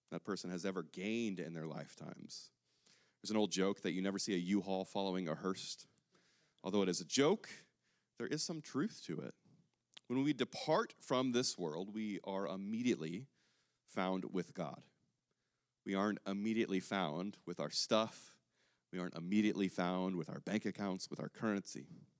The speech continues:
I had the honor of being with my grandfather whenever he passed away. We knew that he was on his way out, and the whole family had gathered together, um, at his bedside for a few days while he slowly passed.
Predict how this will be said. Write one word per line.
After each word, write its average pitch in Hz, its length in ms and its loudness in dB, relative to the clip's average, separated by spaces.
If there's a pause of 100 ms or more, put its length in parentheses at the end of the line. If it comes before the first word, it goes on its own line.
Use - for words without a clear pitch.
(680)
I 120 60 -2
had 143 100 4
the 147 80 8
honor 104 320 4
of 95 220 2
being 110 160 4
with 107 160 0
my 101 100 0
grandfather 87 520 -2
whenever 80 260 -2
he 87 100 -2
passed - 340 -4
away. 78 220 -4 (720)
We 85 100 -6
knew 98 140 0
that 92 140 -4
he 104 120 2
was 92 400 4 (100)
on 107 200 2
his 107 280 -2
way 101 280 0
out, 113 280 -2 (160)
and 82 300 -8
the 85 80 -6
whole 104 180 -2
family 104 360 -2
had 87 200 -2
gathered 98 380 2
together, 85 400 -6 (380)
um, 82 200 -8
at 104 160 -4
his 107 200 -2
bedside 101 560 0
for 104 340 -2
a 104 60 -6
few 143 200 -10
days 87 320 -2
while 85 200 -2
he 92 180 -4
slowly 92 800 -2
passed. - 540 -8